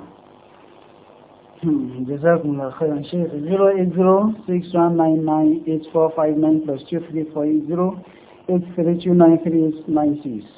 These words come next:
Ó kọ yín. Ó ti já. Wọ́n ní ṣé èèyàn lè fi Quran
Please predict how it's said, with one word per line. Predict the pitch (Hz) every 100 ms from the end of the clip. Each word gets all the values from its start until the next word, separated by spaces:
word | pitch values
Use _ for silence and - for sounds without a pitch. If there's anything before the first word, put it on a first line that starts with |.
| _ _ - _ - -
Ó | 170 175
kọ | 170 156
yín. | 170 175 - - - - - - - - - - 427 427 427 427 427 427 427 427 427 427 427 -
Ó | -
ti | -
já. | 127 147 - - - - - - - - 220
Wọ́n | 233
ní | 233
ṣé | 233
èèyàn | 233 185 165 180
lè | 165
fi | 151 175 165
Quran | 160 143 - 190